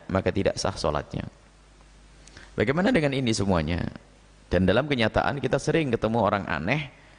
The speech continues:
hidup di lingkungan madhab Imam Syafi'i, tak taunya tidak pakai bismillah. Ustadz di kampung biasa dulu pakai bismillah, tak taunya dapat umroh,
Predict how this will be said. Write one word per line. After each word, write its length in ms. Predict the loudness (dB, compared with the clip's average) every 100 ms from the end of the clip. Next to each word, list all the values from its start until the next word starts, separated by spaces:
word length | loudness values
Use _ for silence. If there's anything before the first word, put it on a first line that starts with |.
| -20 -20 -20 -4 0
hidup 320 | 2 2 2
di 80 | 0
lingkungan 320 | 0 0 0
madhab 320 | 0 0 0
Imam 240 | 2 0
Syafi'i, 480 | 0 0 2 2 2
tak 160 | 0 0
taunya 400 | 2 2 0 -2 -8 -18 -20 -20 -8
tidak 240 | -2 0 0
pakai 240 | -2 0
bismillah. 480 | 0 2 2 2 0 -8 -18 -20 -20 -20 -20 -20 -20 -20 -20 -20 -20 -20 -20 -20 -20 -20 -20 -20 -20 -20 -10
Ustadz 640 | -2 0 2 0 0 0 -2
di 80 | 0
kampung 480 | 0 2 0 2
biasa 400 | 2 0 0 -2
dulu 160 | -2 -2
pakai 240 | 0 0
bismillah, 560 | -4 -4 0 2 2 0
tak 80 | 0
taunya 240 | 0 2
dapat 320 | 0 0 0
umroh, 240 | 0 -2